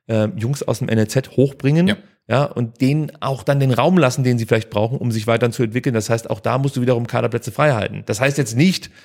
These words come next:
Speaker 1: dass du auf Teufel komm raus irgendwie einen durchschnittlichen U einundzwanzig Spieler in, in den Kader packst und hoffst, dass er irgendwie aufgeht. Das heißt es nicht.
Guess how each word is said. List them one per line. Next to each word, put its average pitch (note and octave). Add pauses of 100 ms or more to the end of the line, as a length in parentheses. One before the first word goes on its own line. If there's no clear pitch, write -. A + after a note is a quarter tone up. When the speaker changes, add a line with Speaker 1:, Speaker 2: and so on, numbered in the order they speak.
(240)
Speaker 1:
dass B2
du C3+
auf B2
Teufel C#3
komm A#2+
raus C3+
irgendwie B2
einen A2+
durchschnittlichen A#2+
U A#2+
einundzwanzig B2
Spieler A#2 (320)
in, A2 (100)
in A2+
den A2
Kader C#3
packst -
und G#2
hoffst, C3+
dass A#2
er B2
irgendwie B2
aufgeht. B2
Das A2
heißt C3+
es -
nicht. D#3+